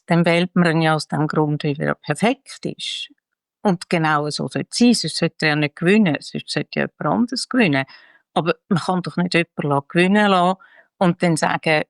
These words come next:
sie müsse jetzt, ich habe es gesehen, ich habe heute in der Zeitung gelesen,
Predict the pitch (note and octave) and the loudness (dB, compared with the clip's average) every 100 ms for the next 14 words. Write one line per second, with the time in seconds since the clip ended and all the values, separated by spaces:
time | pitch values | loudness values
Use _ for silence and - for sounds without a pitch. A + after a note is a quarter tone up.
0 | _ - F3+ F3 D#3+ D#3+ D#3+ D#3 - - | _ -10 -2 0 2 2 2 0 -4 -8
1 | - - - E3 F3 - - - F3+ - | -8 -8 -4 0 -2 -2 -6 -4 -6 -4
2 | - D#3+ - - E3+ E3+ E3+ E3+ D#3+ E3+ | -6 -6 -6 -2 2 4 4 2 0 -2
3 | E3 E3+ - F3+ F3+ - F#3 F3+ - - | 0 -2 -4 -4 -4 -2 -2 -2 -8 -6
4 | D#3+ D#3+ - D#3+ | -4 -2 0 -2